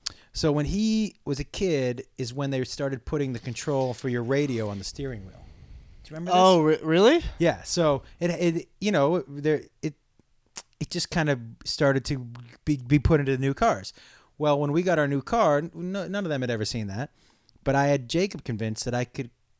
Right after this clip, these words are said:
Speaker 1: control the music with my brain. So I would obviously control it with my left, my thumbs, and I would tell him, I go, "Watch this." And I would close my eyes and concentrate, and obviously the music would be turned up or down, or we would change whatever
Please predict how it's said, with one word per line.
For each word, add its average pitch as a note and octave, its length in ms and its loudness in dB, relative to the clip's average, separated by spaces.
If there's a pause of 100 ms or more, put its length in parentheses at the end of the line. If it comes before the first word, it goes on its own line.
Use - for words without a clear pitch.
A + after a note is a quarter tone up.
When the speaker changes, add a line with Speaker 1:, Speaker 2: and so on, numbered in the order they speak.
Speaker 1:
control D3 400 -2
the C3 80 -2
music C#3 640 0
with A2+ 100 -6
my A2+ 160 -4
brain. D3 500 -4 (440)
So - 180 -8
I B2+ 60 4
would C3 200 0
obviously B2+ 360 -6
control C#3+ 320 -4
it B2+ 60 -4
with A#2 120 -8
my A#2+ 100 -4
left, B2 300 -6
my B2 120 -8
thumbs, C3 520 -4 (480)
and C3 160 0
I B2+ 100 6
would B2+ 160 2
tell F3+ 240 4
him, B2+ 60 0
I A2+ 100 -2
go, A#2 360 0
"Watch C#3+ 300 0
this." E3+ 300 -4 (400)
And B2+ 100 -6
I B2+ 40 -4
would A#2+ 80 -8
close D#3 240 2
my C#3+ 280 0
eyes C3 120 0
and B2 80 -8
concentrate, C#3+ 540 -2
and B2 100 -2
obviously B2 420 0
the A#2+ 100 -4
music B2 260 -2
would B2+ 180 -6
be C3 80 -8
turned B2+ 280 -2
up B2 140 2
or A#2+ 60 0
down, A#2+ 280 0
or A#2 60 0
we A2+ 80 0
would A2 100 -2
change A#2+ 340 -4 (400)
whatever A#2 420 0